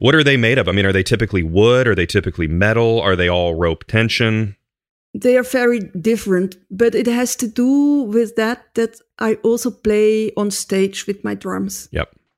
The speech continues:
Speaker 2: All these forty drums are my personal drums.
Speaker 1: Yeah.
Speaker 2: But, um, my concert drum, which I used a lot, was,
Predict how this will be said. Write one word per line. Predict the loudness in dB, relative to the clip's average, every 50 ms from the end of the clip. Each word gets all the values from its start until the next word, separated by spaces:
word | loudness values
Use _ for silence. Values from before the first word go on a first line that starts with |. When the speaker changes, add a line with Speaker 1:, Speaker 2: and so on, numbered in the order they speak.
| _ _ _ _ _ _ _ _ -2
Speaker 2:
All | 0 0 0 0 0
these | 0 0 0 -2 -2 -6
forty | -4 -2 -2 -2 -2 -2 -4
drums | -4 -2 -2 0 0 0 -2 -2
are | -2 -2
my | -4 -4
personal | -4 -2 -2 -2 -2 -2 -2 -4 -4 -4 -4
drums. | -4 -2 -2 0 0 0 -2 -4 -6 -14 -10 -8
Speaker 1:
Yeah. | -6 -2 -2 -2 -2 -4 _ _ _ _ _ _ _ _ _ _ _ _ _ _ _ _ _ _ -6
Speaker 2:
But, | -2 0 2 2 2 0 -2 -4 -6 -10 -14 -14 -14 _ _ _ _ _ -6
um, | -2 -2 0 0 0 0 0 0 -2 -2 -2 -2 -4 -4 -6 -8 _ _ _ -2
my | 0 0 0
concert | -2 -2 -2 -2 0 0 0 0 -2 -4 -2
drum, | 0 0 2 2 0 2
which | 0 -2 -2 -4 -8 -6
I | -4 -2 0
used | 0 0 0 0 0 0 0 0 0 0 -2 -4 -6 -8
a | -4 -2
lot, | 0 0 0 0 -2 -4 -6 -8 -10 -16 -18 -18 -20 _ _ _ _ _ _ _ -2
was, | 2 2 2 2 2 -2 -4 -10 -12 -12 -12 -14 -16 -18